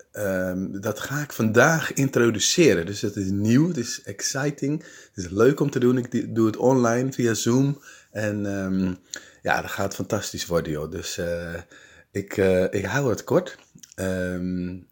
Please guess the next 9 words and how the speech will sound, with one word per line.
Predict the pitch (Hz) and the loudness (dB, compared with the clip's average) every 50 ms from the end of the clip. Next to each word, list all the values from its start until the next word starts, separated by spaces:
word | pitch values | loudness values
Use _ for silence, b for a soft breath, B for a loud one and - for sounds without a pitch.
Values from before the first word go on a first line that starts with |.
| _ _ _ - | _ _ _ -12
want | 104 - | -6 -2
over | 98 92 101 101 | -2 -2 -2 -2
vijf | - 117 120 131 123 | -2 -2 -2 -2 -2
minuutjes | 113 104 101 - 101 92 - | -4 -6 -6 -6 -8 -10 -8
gaan | - 107 98 95 | -8 -6 -6 -4
we | 92 92 | -4 -4
inloggen | 104 117 123 123 123 123 123 - 113 107 - B B B B B B B B B B - | -2 -2 0 2 2 2 2 0 -2 -6 -6 B B B B B B B B B B -10
en, | 98 98 90 87 90 90 | -6 -6 -4 -4 -4 -6
ehm, | 87 85 82 82 82 80 80 80 78 76 | -8 -8 -10 -10 -10 -10 -10 -10 -12 -12